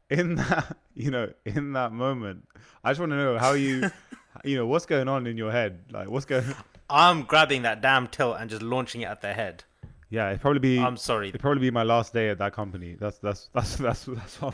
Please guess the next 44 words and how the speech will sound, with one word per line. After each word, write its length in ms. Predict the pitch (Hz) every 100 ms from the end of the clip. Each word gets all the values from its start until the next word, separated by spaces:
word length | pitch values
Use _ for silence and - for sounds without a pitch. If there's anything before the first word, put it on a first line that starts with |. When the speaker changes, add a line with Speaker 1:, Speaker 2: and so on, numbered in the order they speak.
| 131
Speaker 1:
I'm 60 |
gonna 160 | 117 -
say. 240 | 123 120
Speaker 2:
That 80 | 120 - 208 294 -
<laughs> 20 | - - - - - - - - - - - - _ _ _ _ _ _ _ - _ _ _ _ _ - - - 254 -
No, 340 | 113 117 107
that 260 | 101 123 127
is, 200 | 110 98
that's 280 | - - 185
taking 280 | - 214 185
the 80 | -
piss. 300 | - 247 - - -
Why 200 | 127 190
do 80 | 254
people 320 | - 220 180
feel 200 | 156 196
like 140 | 151 107
this 180 | 127 127
is, 160 | 117 107
like, 200 | 117 110
this 140 | 123 123
is 60 |
appropriate 480 | 117 143 123 117 -
to 80 | 123
do? 280 | 143 123 - _ 123
Speaker 1:
I 60 |
just 140 | 127 147
gotta 160 | 143
say, 280 | - 127 107
Speaker 2:
What 120 | 185
is 120 | 185
wrong 160 | 156 208
with 140 | 170 -
Speaker 1:
I 60 | 120
just 120 | -
gotta 120 | 139
Speaker 2:
people? 60 | -
Speaker 1:
say 180 | 117
one 260 | 101 113 117
thing 220 | 120 107
on 120 | 98 101
this 160 | 98
topic, 380 | - 107 95 85
yeah. 260 | 87 87